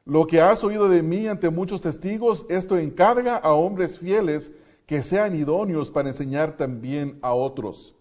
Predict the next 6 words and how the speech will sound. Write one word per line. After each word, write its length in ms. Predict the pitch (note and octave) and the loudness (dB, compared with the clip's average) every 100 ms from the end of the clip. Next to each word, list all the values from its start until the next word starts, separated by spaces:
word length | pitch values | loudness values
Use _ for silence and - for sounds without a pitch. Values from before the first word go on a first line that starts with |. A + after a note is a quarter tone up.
| _ _ _ _ | _ _ _ _
Tenía 320 | C#3 D#3 E3+ | 0 2 2
que 80 | F3 | 2
ocuparse 680 | E3 D#3 F3 F#3 F#3 G3+ F#3+ - - | -2 4 4 4 0 -2 -2 -10 -6
también 380 | - C#3+ C3 D#3 | -2 -2 -2 -2
en 100 | D3+ | -2
esto. 400 | F3+ F#3 C#3 G#2+ | -4 -6 -10 -10